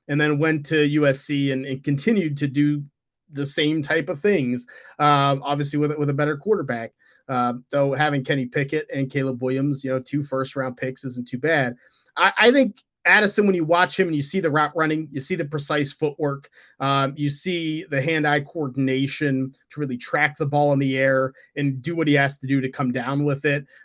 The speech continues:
I feel comfortable with that. Uh, what's he gonna do against press at that? You know, I, I don't know.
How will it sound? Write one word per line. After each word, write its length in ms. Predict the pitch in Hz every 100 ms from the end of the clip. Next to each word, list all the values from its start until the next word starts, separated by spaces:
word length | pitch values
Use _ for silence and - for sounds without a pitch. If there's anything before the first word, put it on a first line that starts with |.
| -
I 100 | 143
feel 240 | 147 170
comfortable 520 | 147 147 147 175 165 175
with 120 | 147
that. 280 | 175 180 - _ _ _ -
Uh, 60 | 160 - -
what's 300 | 202 180 156
he 40 |
gonna 160 | 185 180
do 120 | 165
against 300 | 160 151 143
press 420 | - 160 143 - - _ _
at 220 | 151 151
that? 240 | 156 147 143 _ _ _
You 100 | 180
know, 160 | 135
I, 440 | 120 - 190 170 165
I 40 |
don't 140 | 170 151
know. 300 | 127 104